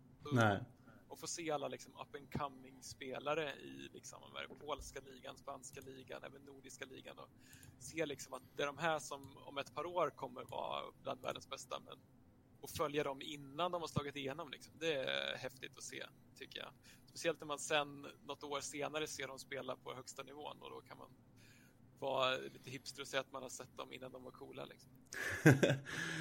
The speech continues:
Speaker 1: Ja, men det är lite som jag vet att en, en vän till mig, Elisabeth, eh, när hon följde Starcraft-scenen ganska mycket, hon var på DreamHack och såg den då, tror han var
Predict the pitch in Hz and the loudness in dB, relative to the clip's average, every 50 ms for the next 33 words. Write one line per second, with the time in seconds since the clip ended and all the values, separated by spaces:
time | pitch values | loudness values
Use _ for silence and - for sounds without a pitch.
0 | 151 131 110 - 113 135 143 147 151 156 156 147 139 135 139 143 135 127 123 120 | -2 -2 2 6 10 10 10 10 10 10 10 8 8 8 10 10 12 12 12 12
1 | 123 - 120 - - 117 110 110 110 - - - 113 113 117 113 110 113 110 113 | 10 6 2 2 4 6 6 8 6 6 4 8 10 10 12 12 10 10 8 8
2 | - - 113 113 120 113 - - 117 117 113 - - - - 95 82 78 65 71 | 8 10 10 10 10 10 10 8 6 6 4 4 2 -2 0 4 6 6 8 6
3 | 67 - 95 95 98 104 101 95 90 - 104 98 95 92 92 92 90 92 - - | 6 6 4 6 6 6 4 4 4 6 8 8 8 8 6 4 4 2 2 4
4 | - 98 95 - - 104 92 - 117 110 104 101 98 98 92 - - 101 98 95 | 4 4 4 4 2 0 2 4 6 6 8 8 8 6 6 6 6 6 4 4
5 | - - - 101 101 107 104 104 104 104 101 101 101 98 - 107 - - - - | 4 6 6 8 8 8 8 8 6 8 8 10 10 10 10 8 6 4 2 2
6 | 104 107 110 113 113 110 101 92 - - 95 - - 101 98 95 90 92 87 98 | 6 8 10 12 12 10 10 8 8 4 4 6 8 10 10 10 8 8 6 8
7 | 95 95 95 92 101 101 101 98 92 90 - - - 104 98 95 95 92 92 90 | 8 8 10 12 12 12 12 12 10 8 4 0 0 2 4 6 6 6 8 8
8 | 92 90 90 90 | 8 6 4 2